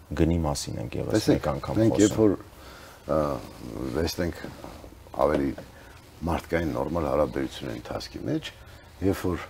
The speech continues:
Speaker 2: մենք վեճ ունենք մեր հարևանի հետ, բնականաբար ցանկանում ենք նաև մեր, ը, ուժը ցույց տալ և խաղաղության պայմանագիր կնքելուց առաջ ցույց տալ, որ մենք շատ ավելի ուժեղ ենք և պայմանագրի մեջ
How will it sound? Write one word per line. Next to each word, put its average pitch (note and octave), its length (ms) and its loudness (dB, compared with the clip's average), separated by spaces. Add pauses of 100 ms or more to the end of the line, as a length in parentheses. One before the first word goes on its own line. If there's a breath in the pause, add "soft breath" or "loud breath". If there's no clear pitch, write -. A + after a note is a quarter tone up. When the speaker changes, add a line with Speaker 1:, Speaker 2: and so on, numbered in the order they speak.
(140)
Speaker 2:
մենք F2 300 -2 (840)
վեճ E2 320 4
ունենք C2+ 280 -4
մեր B1+ 200 -6
հարևանի B1+ 580 -4
հետ, D3+ 220 0 (500 soft breath)
բնականաբար F2 720 2
ցանկանում E2 460 2
ենք G#2 120 -2
նաև E2 300 6
մեր, D2+ 180 2
ը, - 360 -10 (260)
ուժը F#2 340 4
ցույց - 300 -2
տալ D#2+ 400 0 (560 loud breath)
և E2+ 400 6
խաղաղության E2 640 6
պայմանագիր E2 500 6
կնքելուց C#2 480 -2
առաջ - 320 0
ցույց - 160 -8
տալ, A2 160 6
որ D#2+ 160 4
մենք F2+ 220 2
շատ - 260 6
ավելի C#2+ 240 4
ուժեղ D2 340 2
ենք B1+ 220 2
և D#2 100 0
պայմանագրի C#2+ 640 4
մեջ C#2+ 280 -2